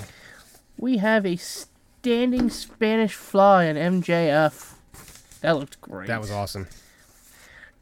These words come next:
Speaker 1: Darius Martin hits a s-, shotgun drop kick on M J F, and M J F sells the crap out of that.
Speaker 2: Yes, he did.
Speaker 1: That looked really good. Darius hits a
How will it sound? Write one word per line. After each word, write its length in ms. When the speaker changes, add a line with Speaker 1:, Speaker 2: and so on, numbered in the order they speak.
Speaker 1:
Darius 460
Martin 440
hits 180
a 60
s-, 560
shotgun 540
drop 280
kick 220
on 100
M 140
J 180
F, 280
and 140
M 140
J 120
F 140
sells 640
the 140
crap 720
out 160
of 100
that. 240
Speaker 2:
Yes, 220
he 60
did. 260
Speaker 1:
That 240
looked 220
really 600
good. 360
Darius 400
hits 220
a 120